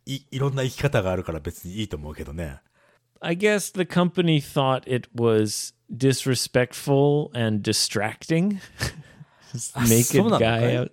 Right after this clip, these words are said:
Speaker 2: there, yeah.
Speaker 1: <laughs> まあ、うーん、自分たち仕事してる。
Speaker 2: Yeah, good morning. <laughs>
Speaker 1: はい。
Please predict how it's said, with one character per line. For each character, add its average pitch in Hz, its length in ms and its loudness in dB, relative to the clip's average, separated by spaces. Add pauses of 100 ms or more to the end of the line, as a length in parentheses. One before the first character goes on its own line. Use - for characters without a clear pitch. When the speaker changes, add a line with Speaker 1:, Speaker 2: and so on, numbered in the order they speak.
Speaker 2:
there, 147 380 -6
yeah. 120 300 -6 (460)
Speaker 1:
<laughs> 254 420 -16
ま 120 180 -6
あ、 - 20 -12
う 90 40 -14
ー 98 40 -18
ん、 113 540 -16
自 113 180 -12
分 139 160 -6
た 127 100 -2
ち 104 140 -8
仕 123 100 -6
事 113 220 -8
し - 60 -18
て 117 100 -8
る。 117 180 -6
Speaker 2:
Yeah, 285 480 4
good 226 180 2
morning. 220 680 2
<laughs> - 80 -4 (2250)
Speaker 1:
は 90 220 -12
い。 147 260 -8